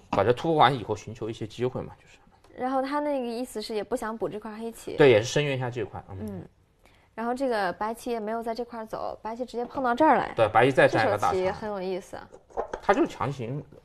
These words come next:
Speaker 1: 的把
Speaker 2: 就强行的。
Speaker 1: 对，棋友们可以直接拿来用这，这步棋，嗯，因为
Speaker 2: 这步棋我们以前在布局的时候见过，但是到，到中盘了也有这么下的吗？
Speaker 1: 呃，它最大的特点是简化局面，嗯。
Speaker 2: 嗯。
Speaker 1: 就是双方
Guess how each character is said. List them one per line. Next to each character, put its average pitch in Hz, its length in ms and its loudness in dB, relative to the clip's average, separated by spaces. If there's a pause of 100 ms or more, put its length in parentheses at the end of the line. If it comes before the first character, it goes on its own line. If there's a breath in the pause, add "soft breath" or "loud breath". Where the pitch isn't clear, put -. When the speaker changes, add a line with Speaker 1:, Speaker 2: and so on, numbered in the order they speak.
(140)
Speaker 1:
的 90 120 -10
把 - 160 -10
Speaker 2:
就 285 240 -2
强 233 300 -4
行 233 200 -4
的。 180 240 -8
Speaker 1:
对， 143 140 2
棋 180 160 4
友 208 60 2
们 185 160 2
可 185 100 2
以 131 260 4
直 - 160 -12
接 151 120 -6
拿 131 120 -2
来 131 100 -2
用 143 220 -2
这， 98 140 -12 (100)
这 104 120 -12
步 - 100 -16
棋， - 300 -14
嗯， 92 120 -10
因 147 140 -2
为 170 260 4 (320 loud breath)
Speaker 2:
这 381 140 -2
步 320 160 6
棋 269 80 6
我 247 200 4
们 285 140 2
以 269 60 -2
前 233 160 -4
在 285 100 2
布 320 140 0
局 185 160 -2
的 226 80 2
时 285 100 -2
候 180 140 0
见 170 320 -8
过， 139 280 -6
但 277 180 -2
是 277 120 -6
到， 294 200 -2
到 269 180 0
中 269 160 -4
盘 208 220 -12
了 214 100 -8
也 226 100 -6
有 208 100 -4
这 196 100 -10
么 196 100 -12
下 196 240 -14
的 202 60 -16
吗？ 208 160 -18 (580)
Speaker 1:
呃， 117 480 2
它 - 140 0
最 214 120 0
大 208 140 10
的 175 100 6
特 190 140 -2
点 131 160 -4
是 - 140 -10
简 - 160 -8
化 117 120 -4
局 98 140 -12
面， 113 260 -10
嗯。 92 260 -12
Speaker 2:
嗯。 208 440 -8 (220)
Speaker 1:
就 147 100 0
是 151 60 2
双 165 220 2
方 165 240 6